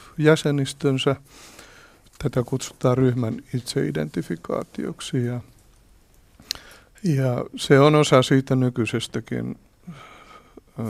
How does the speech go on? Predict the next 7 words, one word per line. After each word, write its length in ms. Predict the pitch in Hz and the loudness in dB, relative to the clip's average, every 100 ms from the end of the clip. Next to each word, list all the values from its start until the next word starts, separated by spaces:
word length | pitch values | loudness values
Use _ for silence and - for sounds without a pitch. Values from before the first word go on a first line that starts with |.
| 107 123 - - - | -10 -12 -20 -10 -2
tavasta, 640 | 117 120 113 - - 147 | -2 -2 -4 -8 -8 -6
jolla 460 | - 127 - - | -6 -8 -8 -6
esimerkiksi 440 | 135 127 120 117 - | -6 -6 -6 -6 -6
saamelaiskäräjien 1200 | 120 110 110 113 110 - 117 117 107 117 135 131 131 151 | -6 -6 -6 -8 -8 -6 -4 -4 -4 -6 -6 -10 -10 -4
vaaliluetteloon 1000 | 120 107 120 139 139 - - - 67 64 | -4 -2 -6 -8 -10 -12 -12 -8 -6 -8
otetaan 520 | 117 71 - 73 65 | -8 -10 -10 -8 -6
uusia 420 | 65 127 - 165 | -8 -10 -10 -10